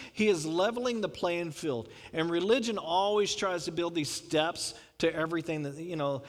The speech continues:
uh, <coughs> we try to mess things up. You gotta do this, this, and this to be saved. You have to do this and this to be saved.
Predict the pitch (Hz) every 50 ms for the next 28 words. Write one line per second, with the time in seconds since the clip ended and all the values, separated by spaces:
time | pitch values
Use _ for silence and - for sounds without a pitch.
0 | - - - - 139 143 147 147 143 147 151 151 147 143 127 - - _ - -
1 | - - - - - - - - - - 247 247 220 208 202 208 214 214 202 185
2 | 190 190 180 - 202 175 170 156 165 143 - - - - 226 - 156 185 180 175
3 | 160 147 139 135 127 117 120 147 156 135 - - 151 151 147 147 - 123 120 127
4 | 175 247 - - - 127 123 117 - - 117 95 87 - - - _ _ _ -
5 | 165 202 185 170 156 147 151 147 143 139 131 156 185 180 - - 139 131 151 254
6 | 320 277 - - 190 170 143 - - 120 101 - - - -